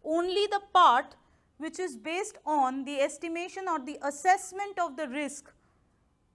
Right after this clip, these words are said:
by the individual, uh, by the insurance company for an individual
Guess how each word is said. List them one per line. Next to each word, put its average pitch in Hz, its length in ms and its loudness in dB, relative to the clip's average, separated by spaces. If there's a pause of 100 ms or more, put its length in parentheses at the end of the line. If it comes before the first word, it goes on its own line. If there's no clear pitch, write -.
(140)
by 285 260 6
the 320 120 -8
individual, 285 760 -4
uh, 254 160 6
by 294 240 8
the 349 100 -4
insurance 294 480 -4
company 254 420 -4
for 311 320 2
an 330 140 0
individual 269 720 -4